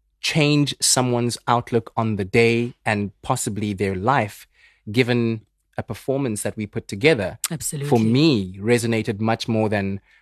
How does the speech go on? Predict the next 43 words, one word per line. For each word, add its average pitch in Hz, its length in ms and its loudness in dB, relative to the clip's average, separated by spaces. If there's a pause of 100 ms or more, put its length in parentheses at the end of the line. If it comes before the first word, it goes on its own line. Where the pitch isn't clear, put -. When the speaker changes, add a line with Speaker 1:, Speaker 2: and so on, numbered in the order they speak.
Speaker 1:
whatever 107 560 4 (120)
paycheck 117 600 -2
I 101 120 -2
would 95 240 -10
get 107 440 -6 (160)
as 104 180 4
Speaker 2:
Crunching 175 320 2
numbers. 170 400 0
Speaker 1:
the 117 140 0
executive 110 680 0
of 98 100 -6
whatever. 117 300 2
It 170 260 2
obviously 175 340 2
would, 123 160 0
might 117 160 4
have - 60 6
Speaker 2:
I - 20 6
Speaker 1:
been, 117 140 0
Speaker 2:
got - 180 0
you. 135 80 -10
Speaker 1:
it 139 80 0
might 131 140 2
have 113 80 0
been 104 120 -4
great 107 240 2
as 98 140 -4
well, 95 160 -2
but 95 240 -8 (340)
that, 117 220 0
that's 123 260 4
where 110 400 4 (720)
the 117 160 -2
work 110 600 2 (260)
thing 107 300 0
came 104 240 -2
about, 92 480 -2 (320)
um, 98 200 -2
and 104 100 -4
how 110 120 4
I 104 80 6
found 101 240 0
myself 101 340 -6